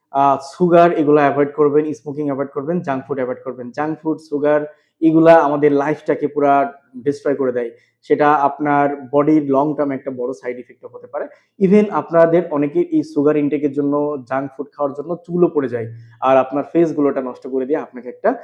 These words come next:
বার্ধক্যের দিকে ঠেলে দিচ্ছে। এরপর যেটা হলো স্লিপ, তিন নম্বরে স্লিপ যেটা আপনার প্রবলেম হয়, আমরা অনেকেই হচ্ছে প্রচুর পরিমাণ রাত জাগি, যার ফলে আমাদের,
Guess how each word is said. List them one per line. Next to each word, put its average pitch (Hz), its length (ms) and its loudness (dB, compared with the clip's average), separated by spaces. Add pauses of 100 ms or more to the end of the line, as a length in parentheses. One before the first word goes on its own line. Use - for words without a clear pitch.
(220)
বার্ধক্যের 143 520 -2
দিকে 143 160 -4
ঠেলে 127 200 -6
দিচ্ছে। 117 380 -10 (280)
এরপর 196 340 6
যেটা 160 200 0
হলো 156 120 2
স্লিপ, 151 420 0 (480)
তিন 202 140 6
নম্বরে 220 220 6
স্লিপ 202 260 2
যেটা 165 240 2
আপনার 156 240 2
প্রবলেম 147 340 0
হয়, 196 120 0
আমরা 143 220 0
অনেকেই 147 400 0
হচ্ছে 151 280 -6
প্রচুর 147 340 -8
পরিমাণ 147 320 -2
রাত 135 260 -4
জাগি, 147 200 -4
যার 127 180 -14
ফলে 135 200 -8
আমাদের, 127 300 -12